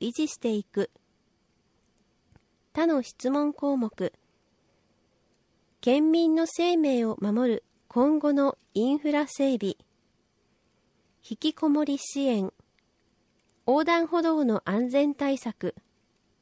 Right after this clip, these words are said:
いじめ、不登校問題。県立高等学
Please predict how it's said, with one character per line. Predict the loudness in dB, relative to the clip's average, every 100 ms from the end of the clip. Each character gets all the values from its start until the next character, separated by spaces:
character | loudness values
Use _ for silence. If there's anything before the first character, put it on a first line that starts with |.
| _ _ _ _
い | -6 -4
じ | 0
め、 | 0 0 -2 _
不 | _ -6
登 | 0 0
校 | 0 0 2
問 | 2 2 0
題。 | -2 -4 -6 _ _ _ _ _ _ _ _ _ _ _ _ _ _ _
県 | 0 2 2
立 | 0 -4 -4
高 | 0 0
等 | 0 0 0
学 | -2